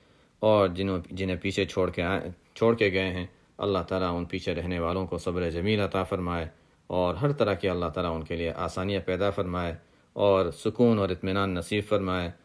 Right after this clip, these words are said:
اور پھر عموماً ہم سب کے لیے دعا کر لیتے ہیں کہ اللہ تعالیٰ پوری دنیا میں امن اور عافیت کو عام فرمائے۔ جن کے بھی متعلقین میں کوئی بیمار ہیں، اللہ تعالیٰ صحت کاملہ عاجلہ مستمرہ نصیب فرمائے، اور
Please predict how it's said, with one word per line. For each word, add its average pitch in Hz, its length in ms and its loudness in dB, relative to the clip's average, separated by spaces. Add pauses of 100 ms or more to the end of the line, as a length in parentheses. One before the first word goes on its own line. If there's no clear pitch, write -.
(320)
اور 139 340 10
پھر 131 200 4
عموماً 120 420 4
ہم 110 140 -2
سب - 220 2
کے 120 80 2
لیے 110 120 4
دعا 98 200 2
کر 95 140 -2
لیتے 92 300 -2
ہیں 95 120 0
کہ 95 80 -2
اللہ 90 200 -2
تعالیٰ 90 360 -2
پوری 90 180 -2
دنیا 107 340 2
میں 95 160 -2 (420)
امن 117 280 6
اور 95 100 0
عافیت 90 420 -2
کو 95 100 -2
عام 110 200 2
فرمائے۔ 95 440 0
جن 110 200 0
کے 131 140 4
بھی 113 240 2 (220)
متعلقین 104 640 0
میں 95 100 -2
کوئی 92 180 0
بیمار 95 360 0
ہیں، 92 120 -4
اللہ 87 180 -2
تعالیٰ 90 280 -2
صحت 85 360 -6 (100)
کاملہ 90 320 -2
عاجلہ 87 480 -2
مستمرہ 85 520 -4
نصیب 85 280 -4 (100)
فرمائے، 95 360 2 (500)
اور 123 400 10